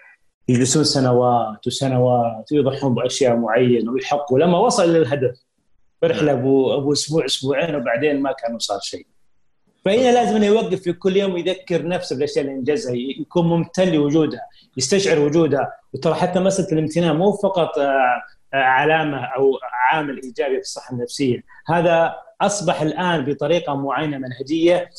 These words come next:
Speaker 1: من ال-، ال-، ال-، التدخلات العلاجية ل-، لعلاج اضطراب الاكتئاب مثلًا، وعليه أبحاث
Speaker 2: نعم.
Speaker 1: ودراسات. فما بالك الإنسان لما يتعود على هذا الشيء من صغره؟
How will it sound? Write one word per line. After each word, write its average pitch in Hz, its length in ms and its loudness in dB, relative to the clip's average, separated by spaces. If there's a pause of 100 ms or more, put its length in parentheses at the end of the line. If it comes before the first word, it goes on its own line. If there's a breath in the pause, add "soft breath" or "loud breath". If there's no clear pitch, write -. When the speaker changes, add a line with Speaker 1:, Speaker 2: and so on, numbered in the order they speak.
(180)
Speaker 1:
من 156 220 4
ال-، 156 240 2
ال-، 147 100 4
ال-، 143 300 2
التدخلات 151 720 0
العلاجية 143 640 2
ل-، 143 220 2
لعلاج 139 420 2
اضطراب 143 440 -2
الاكتئاب 139 520 -2
مثلًا، 156 360 0 (380)
وعليه 165 260 2
أبحاث 175 260 -2
Speaker 2:
نعم. 147 80 -2
Speaker 1:
ودراسات. 127 420 -4 (460 soft breath)
فما 262 220 2
بالك 262 200 2
الإنسان 196 300 -4
لما 180 140 -6
يتعود 156 540 -6
على 131 280 -6
هذا 131 60 -10
الشيء 127 240 -8
من 117 80 -6
صغره؟ 101 360 -4